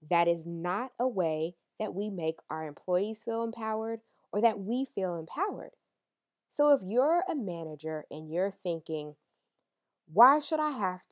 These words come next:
to distribute information just as I get it so that my whole team can be aware?" Remember the emotional tax that you may be putting on someone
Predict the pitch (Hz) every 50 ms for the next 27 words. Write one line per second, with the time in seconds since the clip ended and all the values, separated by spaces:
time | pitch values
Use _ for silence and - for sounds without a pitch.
0 | - - 185 175 165 156 156 156 - - - 170 165 170 180 170 - - 165 -
1 | - 156 156 147 147 147 143 - - 147 143 143 147 135 135 151 175 185 196 190
2 | - - 190 180 165 170 165 170 160 - 151 151 147 147 147 - - - 170 156
3 | 151 143 - 151 156 160 160 156 160 170 160 156 156 151 - - 156 147 143 143
4 | - - 156 143 139 143 147 139 135 143 147 156 175 190 208 214 - _ _ _
5 | _ _ _ _ - 202 208 202 196 190 190 208 214 226 226 220 220 214 214 214
6 | 214 196 175 190 180 - - 170 165 160 160 160 165 165 - - 180 175 170 170
7 | 165 - - - 147 147 147 143 - - - 151 147 - 147 160 160 156 160 160
8 | 160 160 165 156 170 175 170 - - 180 170 165 156 151 151 147 139 - - 151
9 | 147 143 143 143 143 139 139